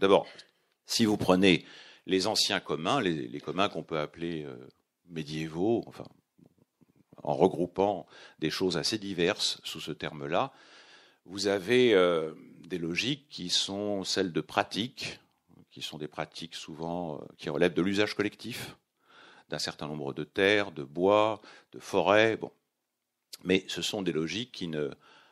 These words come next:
relèvent absolument pas d'une logique de centration autour d'un pouvoir qui serait absolu et qui s'exercerait justement indépendamment des lois, qui ne serait pas enchaîné par des lois ou à des lois.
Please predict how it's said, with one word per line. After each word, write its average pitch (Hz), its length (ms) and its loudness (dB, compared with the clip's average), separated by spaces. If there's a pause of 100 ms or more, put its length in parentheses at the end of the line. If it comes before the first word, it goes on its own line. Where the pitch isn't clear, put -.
(120)
relèvent 92 360 2 (100)
absolument 92 600 2
pas 110 220 2
d'une 78 180 -8
logique 80 400 -4
de 78 100 -6
centration 104 920 -6 (120)
autour 90 380 -2
d'un 69 140 -6
pouvoir 92 640 -4
qui - 140 -16
serait - 340 -4
absolu 104 640 -4 (400)
et - 100 -12
qui 85 160 -10
s'exercerait 87 880 0
justement 87 680 -2
indépendamment 92 720 -2
des 82 120 -6
lois, 98 360 0
qui - 100 -16
ne 80 40 -10
serait - 140 -10
pas - 240 -4
enchaîné 95 640 -4 (480)
par 90 240 0
des 76 100 -6
lois 92 480 2 (100)
ou 92 200 2
à 123 100 6
des 92 120 0
lois. 80 380 -4